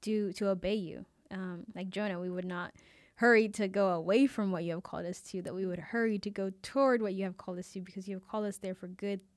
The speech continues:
for good reasons, that we would love, um, you first and foremost, that we would love you and abide in you and desire to be with you. Um, and then through that, through that love that we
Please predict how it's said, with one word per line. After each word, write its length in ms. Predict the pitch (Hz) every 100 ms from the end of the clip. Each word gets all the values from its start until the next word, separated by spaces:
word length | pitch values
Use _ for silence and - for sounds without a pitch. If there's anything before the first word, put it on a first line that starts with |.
| -
for 140 | -
good 260 | 185 220 196
reasons, 680 | 190 220 196 - 190 - _ - - - -
that 100 | 180
we 100 | 190
would 160 | 185
love, 540 | 180 185 202 202 196 180 202 -
um, 440 | 190 165 170 185 - _ _ _
you 420 | 196 285 240 - -
first 380 | - 240 247 240
and 120 | 214
foremost, 440 | 233 226 - 185
that 60 | 208
we 100 | 208
would 120 | 202
love 220 | 202 226
you 140 | 254 240
and 80 |
abide 360 | 196 185 175 208
in 140 | 214
you 200 | 214 220
and 120 | 208 190
desire 420 | 180 185 190 190
to 120 | 190
be 200 | 190 185
with 240 | 190 208
you. 300 | 233 240 240 240 - - - - _
Um, 360 | 196 190 180 190 202
and 200 | 202 226
then 380 | 240 214 202 - -
through 200 | 226 233
that, 200 | 190 - -
through 140 | 226
that 180 | 202 -
love 220 | 190 185
that 160 | 180 - _ -
we 340 | 208 196 190